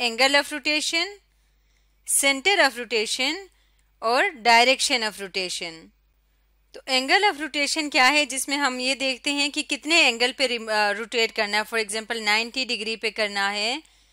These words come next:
या फिर वन एटी डिग्री पे करना है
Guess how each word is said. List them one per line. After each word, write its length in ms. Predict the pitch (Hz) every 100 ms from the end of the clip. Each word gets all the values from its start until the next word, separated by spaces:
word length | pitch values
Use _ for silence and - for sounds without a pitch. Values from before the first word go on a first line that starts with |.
| _ _
या 260 | 220 220 233
फिर 440 | 240 247 269 339 - _ _ _ _ _
वन 260 | 214 262 269
एटी 280 | 254 294 277
डिग्री 300 | 247 240 240
पे 160 | 233
करना 420 | 220 214 208 208
है 380 | 214 220 254 320